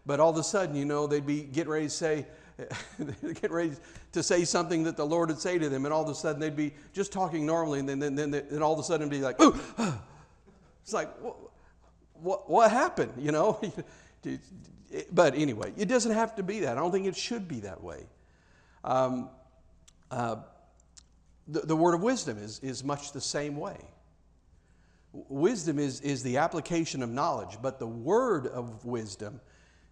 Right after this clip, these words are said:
transcends any particular body of knowledge that you have. It's wisdom that you can't figure out from your own knowledge.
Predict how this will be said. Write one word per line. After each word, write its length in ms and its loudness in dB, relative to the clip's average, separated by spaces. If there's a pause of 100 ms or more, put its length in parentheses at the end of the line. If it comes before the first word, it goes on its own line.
(120)
transcends 1000 -2 (220)
any 300 2
particular 600 -2
body 360 6
of 80 -2
knowledge 380 2
that 180 -8
you 80 -6
have. 360 -6 (760)
It's 200 -8
wisdom 560 0
that 220 -6
you 120 -4
can't 400 -6 (200)
figure 440 0
out 520 -2
from 240 -2
your 140 -4
own 180 -8
knowledge. 600 -14